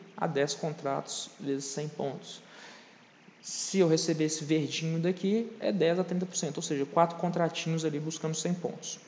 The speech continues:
Por que que eu preciso saber disso? Que é agora que vem o trade em si. Vou, vou passar cada linha aqui. Análise do Giba. Então, quem foi o analista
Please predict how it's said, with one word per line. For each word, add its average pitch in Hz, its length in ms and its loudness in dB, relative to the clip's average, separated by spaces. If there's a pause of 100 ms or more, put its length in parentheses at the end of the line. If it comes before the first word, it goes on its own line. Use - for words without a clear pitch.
(140)
Por 190 100 -2
que 226 80 2
que 214 60 4
eu 202 60 4
preciso 185 320 -2
saber 175 260 2
disso? 131 380 -6 (160)
Que 147 60 0
é - 20 4
agora 143 440 4
que 190 200 -2
vem 156 440 2 (1600)
o 151 200 4
trade 143 440 4
em 160 40 2
si. - 300 -2 (1600)
Vou, 139 280 4 (420)
vou 143 220 2
passar 156 380 0
cada 220 340 4
linha 170 300 6
aqui. - 320 -2 (480)
Análise 190 460 4
do 190 180 2
Giba. 135 340 0
Então, 170 300 2
quem 214 200 4
foi 208 220 2
o 190 40 6
analista 160 580 0